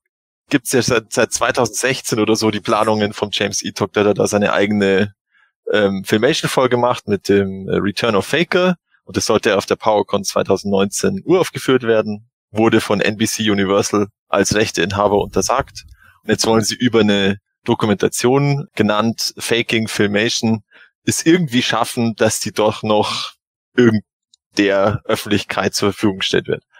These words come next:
Und da gab's jetzt letztens einen Livestream von dem Macher, von dem Rob McCallum, der war auch schon in dem Team von der Power of Grayskull Doku,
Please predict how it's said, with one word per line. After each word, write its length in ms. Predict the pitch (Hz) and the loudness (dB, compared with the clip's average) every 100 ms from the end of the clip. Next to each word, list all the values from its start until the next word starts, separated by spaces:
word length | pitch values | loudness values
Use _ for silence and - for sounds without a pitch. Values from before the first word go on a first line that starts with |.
| - - - - | -20 -20 -20 -6
Und 120 | 104 | 0
da 80 | 101 | 2
gab's 200 | 104 120 | 2 0
jetzt 180 | 110 | 0
letztens 480 | 110 107 - 131 - | -2 -2 -4 -8 -4
einen 140 | 104 98 | -2 0
Livestream 640 | 92 139 - - 147 147 | 0 -2 -4 -4 -4 -4
von 260 | - 208 101 | -4 -4 0
dem 200 | 98 95 | 0 0
Macher, 340 | 101 127 185 | -4 -2 -2
von 140 | - 104 | 0 -2
dem 100 | 104 | 0
Rob 240 | 101 110 | 0 -2
McCallum, 680 | 104 98 - 120 156 208 214 _ _ _ _ _ _ - | -4 -4 -2 0 2 2 0 _ _ _ _ _ _ 0
der 140 | 98 | 2
war 140 | 101 90 | 2 0
auch 140 | - | -2
schon 300 | - 110 101 - - | 2 2 0 -6 -8
in 120 | 101 | -2
dem 180 | 101 95 | -2 -4
Team 320 | - 127 127 | -6 -4 -4
von 200 | - 104 | -2 2
der 140 | 101 | 0
Power 280 | - 110 110 | 2 0 0
of 100 | - | 0
Grayskull 440 | - 123 - 151 143 | 0 0 2 0 2
Doku, 400 | 151 - 160 | 0 2 2